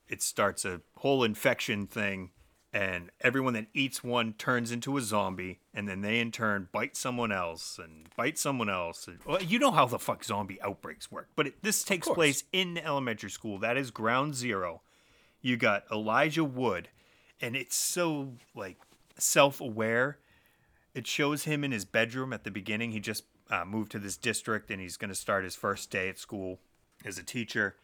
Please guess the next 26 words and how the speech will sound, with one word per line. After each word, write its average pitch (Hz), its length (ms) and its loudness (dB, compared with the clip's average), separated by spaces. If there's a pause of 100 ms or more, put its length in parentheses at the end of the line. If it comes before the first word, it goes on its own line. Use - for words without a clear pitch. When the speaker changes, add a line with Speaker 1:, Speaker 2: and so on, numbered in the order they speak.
(440)
Speaker 1:
And 123 120 0
it 113 100 -2
shows 143 240 2
a 117 60 -6
picture 135 460 -2
of 90 100 -2
him. 85 260 -6 (140)
Even 196 280 0
the 156 180 -6 (180)
I 131 180 4
M 139 180 0
D 123 180 -2
B 123 260 -2
trivia 139 560 -2 (540)
points 143 320 -2
out 131 180 4
that 104 120 -10
that's 120 240 0
really 120 340 0
a 98 60 -2
picture 120 400 -4
of 95 100 -4
him 113 140 -2
as 104 100 -4
a 98 60 -8
kid. 95 320 -6